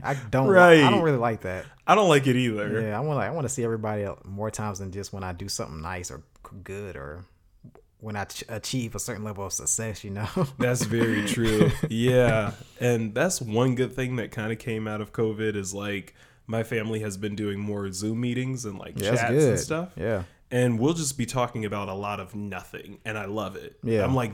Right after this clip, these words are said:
Speaker 2: "This is good," because it's not someone's birthday, it's not a holiday, but we're still having a conversation and just appreciating this time.
Speaker 1: Definitely.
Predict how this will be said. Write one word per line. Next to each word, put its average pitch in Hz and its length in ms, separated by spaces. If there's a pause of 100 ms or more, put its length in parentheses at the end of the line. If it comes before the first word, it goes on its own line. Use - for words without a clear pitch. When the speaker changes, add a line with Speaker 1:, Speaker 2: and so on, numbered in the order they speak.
(100)
Speaker 2:
"This 165 260
is 113 160
good," 104 400
because 117 380
it's 107 180
not 135 260
someone's 131 380
birthday, 110 640
it's 107 280
not 117 320
a 107 60
holiday, 98 680 (300)
but 110 80
we're 110 160
still 120 300
having 107 320
a 98 80
conversation 98 960
and 104 180
just 92 260
appreciating 98 680
this 92 180
time. 90 480
Speaker 1:
Definitely. 98 460